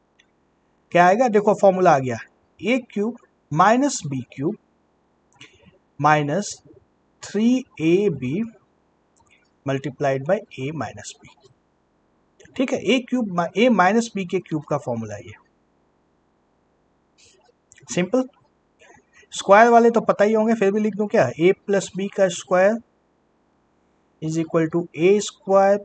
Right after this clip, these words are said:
प्लस टू ए बी प्लस बी स्क्वायर। a minus b का square करना हो तो ठीक, फिर से वहीं कर दो, b के जगह minus b रख दो, ए स्क्वायर प्लस टू ए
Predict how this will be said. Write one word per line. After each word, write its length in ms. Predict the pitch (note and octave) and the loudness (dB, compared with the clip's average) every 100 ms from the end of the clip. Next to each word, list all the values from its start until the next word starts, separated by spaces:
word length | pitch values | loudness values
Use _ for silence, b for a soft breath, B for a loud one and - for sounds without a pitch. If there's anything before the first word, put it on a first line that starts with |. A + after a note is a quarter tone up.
| - | -6
प्लस 380 | D3 D3+ C#3+ - _ _ _ _ _ _ _ _ - | 0 0 0 -8 _ _ _ _ _ _ _ _ -8
टू 80 | G#3+ G#3+ F#3 | -6 -4 -2
ए 160 | F#3 F#3 | -2 -2
बी 180 | F#3+ A3+ _ _ _ _ _ _ _ - | -6 -8 _ _ _ _ _ _ _ -6
प्लस 280 | D3 D3+ - C3 | -4 -4 -8 -6
बी 240 | D#3+ F3+ | -4 -4
स्क्वायर। 320 | E3+ - F3+ F3+ _ _ _ _ _ _ _ _ _ b b b _ | -6 -6 -6 -6 _ _ _ _ _ _ _ _ _ b b b _
a 220 | E3 G3 G#3 | 4 6 6
minus 400 | F3 E3+ G3+ G3+ G#3 | 6 6 4 -2 -6
b 80 | G#3+ | -2
का 100 | G#3+ | -2
square 300 | G#3 G#3 G#3 | 0 2 2
करना 240 | G#3 G3+ G3+ | 2 0 0
हो 80 | |
तो 120 | G3+ F#3+ | -2 -4
ठीक, 240 | - C#3 | -6 -8
फिर 180 | - F3+ | -2 0
से 120 | F3+ | 0
वहीं 180 | G#3 F#3+ | -2 -2
कर 180 | G3 G3+ | 0 0
दो, 100 | G3 A3+ _ _ _ - B - | 0 -6 _ _ _ -20 B -10
b 200 | C3+ F3+ F3+ | -4 -2 0
के 80 | F#3+ | 0
जगह 200 | F#3+ F3+ | 2 4
minus 360 | E3+ F3 F#3 G3+ | 4 2 -2 -4
b 80 | G3 | -2
रख 180 | F#3 F#3+ | -2 -4
दो, 120 | A3 - _ | -8 -8 _
ए 200 | C#3+ F3 F3+ | 0 2 2
स्क्वायर 520 | F#3 F#3+ F#3 F#3 F#3+ F#3 - | -2 0 2 2 0 -2 -2
प्लस 420 | D#3 D#3+ D#3 - - _ _ _ _ _ _ _ _ _ _ | 2 2 0 -10 -20 _ _ _ _ _ _ _ _ _ _
टू 280 | F#3+ G3 G3 | -2 -2 -2
ए 220 | F3+ F#3+ | 0 0